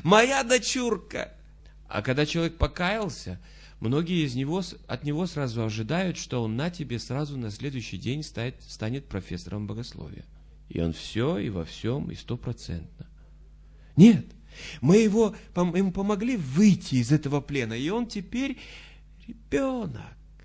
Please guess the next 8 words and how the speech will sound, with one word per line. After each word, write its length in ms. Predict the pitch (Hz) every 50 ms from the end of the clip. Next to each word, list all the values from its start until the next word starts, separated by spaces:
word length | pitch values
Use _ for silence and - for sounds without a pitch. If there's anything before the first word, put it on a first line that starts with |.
| - - -
Он 240 | - 165 185 190 190
только 300 | 180 208 202 - - 202
начинает 920 | 196 196 190 - - - 202 196 196 196 214 214 214 190 143 107 92 -
жить. 520 | - - - - - - - - - - - - - - - - - - - - - - - -
И 120 | - 98
как 320 | 90 - 170 196 202 -
нам 260 | 185 180 185 180 156 139
установить, 880 | 156 151 - - - 135 123 117 110 104 101 107 120 113 - -